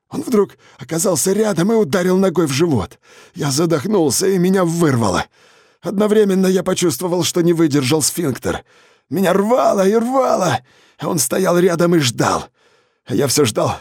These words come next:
когда он снова ударит. Но он не стал бить. «Слушай меня внимательно, чушкарь», сказал он, когда я, наконец, выблевал все, что во мне было.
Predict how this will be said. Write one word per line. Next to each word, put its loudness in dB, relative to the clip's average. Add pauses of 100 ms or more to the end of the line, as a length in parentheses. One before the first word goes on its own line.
когда -2
он 0
снова 2
ударит. -2 (460)
Но 2 (120)
он 2
не 4
стал -2
бить. -10 (800)
«Слушай 2
меня 2
внимательно, -2
чушкарь», -10 (580)
сказал -2
он, -2 (300)
когда -4
я, 2
наконец, -2
выблевал 2
все, -2
что -4
во -2
мне -2
было. -10